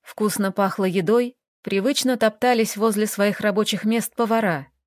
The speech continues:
и где ему не задавали вопросов,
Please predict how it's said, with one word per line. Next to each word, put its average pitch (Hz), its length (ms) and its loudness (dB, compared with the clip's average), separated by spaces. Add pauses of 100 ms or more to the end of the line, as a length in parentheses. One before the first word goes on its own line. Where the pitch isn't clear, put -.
(180)
и 226 120 0
где 214 240 2
ему 233 260 4
не 240 140 6
задавали 214 580 4
вопросов, 220 640 2